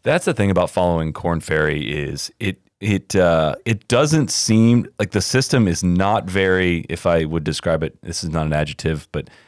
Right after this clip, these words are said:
st-, it's not very strokes gainy. It is, like, volatile. You gotta have big weeks. You can't, if you do,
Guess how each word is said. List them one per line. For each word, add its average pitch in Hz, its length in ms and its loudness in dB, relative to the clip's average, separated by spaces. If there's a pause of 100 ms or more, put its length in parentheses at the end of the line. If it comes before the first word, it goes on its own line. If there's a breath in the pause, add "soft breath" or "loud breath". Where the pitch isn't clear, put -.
st-, - 220 -12
it's 104 120 -6
not 127 160 2
very 156 160 2
strokes 110 420 0
gainy. 110 520 0 (280 soft breath)
It 113 180 0
is, 101 140 0
like, 92 280 0 (100)
volatile. 78 640 -2 (160)
You 98 160 -2
gotta 98 260 2
have 87 460 -4
big 101 220 -2
weeks. 85 400 -4
You 92 80 0
can't, 101 240 -4
if 101 100 -4
you 113 140 4
do, 127 460 2